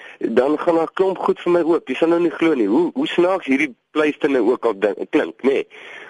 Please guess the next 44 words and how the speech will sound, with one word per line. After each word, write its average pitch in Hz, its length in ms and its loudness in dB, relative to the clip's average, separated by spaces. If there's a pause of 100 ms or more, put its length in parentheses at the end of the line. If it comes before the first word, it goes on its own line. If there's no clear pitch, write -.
Maar 139 100 4
dan 151 140 2
gaan 185 160 2
'n 185 60 2
miljoen 196 440 2
goed - 240 -2
vir 123 120 -2
my 113 140 2
oop 101 200 0
op 92 120 0
daai 95 160 2
oomblik. 95 340 2
My 120 140 2
verhouding, 143 440 2
my 143 100 2
kinders 151 400 0
en 135 80 0
my 135 120 2
vrou 135 320 2
en 135 60 0
die 135 80 2
mense 127 400 2
om 123 200 0
my 113 200 4
en, 117 120 0 (540)
jy 123 80 0
weet, 127 200 2
alles 190 380 0
ontsluit 107 520 0
daaroor. 87 300 0
En, 123 200 0
en 127 140 0
jy 139 80 4
gaan 143 160 0
dit 143 120 0
hoor 147 240 2
in 156 140 0
my 120 140 2
gebede, 101 440 0
gaan 113 220 0
jy 110 80 4
hoor, 123 360 2 (560)
hierdie 165 380 2
man 101 360 0